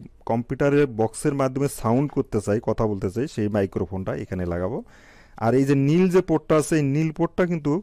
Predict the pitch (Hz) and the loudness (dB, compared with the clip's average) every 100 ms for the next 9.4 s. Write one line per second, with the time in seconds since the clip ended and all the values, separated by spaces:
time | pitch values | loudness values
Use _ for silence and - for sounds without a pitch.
0 | - - 117 120 123 - 117 127 110 - | -8 -6 -2 0 0 2 2 4 2 -2
1 | 120 139 156 151 156 151 147 143 - - | -2 0 0 -2 0 2 2 0 -18 -20
2 | - - - 120 127 139 131 131 135 143 | -20 -20 -4 0 2 2 2 2 4 6
3 | 151 - 135 139 143 143 - 120 123 131 | 4 2 2 4 2 -2 -4 -2 2 4
4 | 135 135 - 104 - - 117 120 127 - | 4 0 -14 -16 -16 -4 0 2 0 -2
5 | 117 123 120 117 120 113 113 - - - | 0 2 4 4 2 2 0 -10 -20 -20
6 | - 113 110 110 151 147 135 120 135 131 | -4 2 2 2 0 2 0 -2 -4 -4
7 | - 123 131 131 123 123 117 120 120 110 | 0 0 2 2 2 2 2 0 2 2
8 | 110 113 113 117 117 143 131 131 131 131 | 2 2 0 -2 -2 -2 0 0 0 -2
9 | - 127 127 | -2 -2 -2